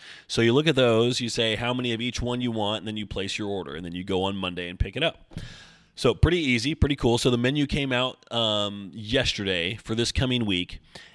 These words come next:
and so it works out pretty well for me in that I check in with my coach on Saturday. Um, she will send over any changes, um, for the following week on Saturday. So then, theoretically, I could then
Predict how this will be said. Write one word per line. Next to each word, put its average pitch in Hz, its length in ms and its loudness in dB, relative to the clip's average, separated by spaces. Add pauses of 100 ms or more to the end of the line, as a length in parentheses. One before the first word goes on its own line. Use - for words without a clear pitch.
(140)
and 107 400 0
so 123 140 2
it 113 100 0
works 135 260 2
out 151 180 0
pretty 143 180 -4
well 135 180 -2
for 156 120 -6
me 110 280 -2 (1300)
in 120 140 2
that 110 200 0
I 123 120 2
check 135 280 0
in 135 100 -2
with 123 120 -4
my 120 160 -2
coach 123 420 0
on 113 340 -2
Saturday. 101 800 -2 (340)
Um, 104 300 0
she 123 220 2
will 113 140 0
send 117 280 2
over 110 240 4
any 107 220 -6
changes, 110 840 -4
um, 92 800 -6
for 113 120 -2
the 104 80 -6
following 107 460 0
week 101 200 -4
on 98 120 -4
Saturday. 95 580 -2 (280)
So 156 140 2
then, 117 380 0
theoretically, 147 800 2
I 120 140 2
could 117 220 -2
then 107 340 2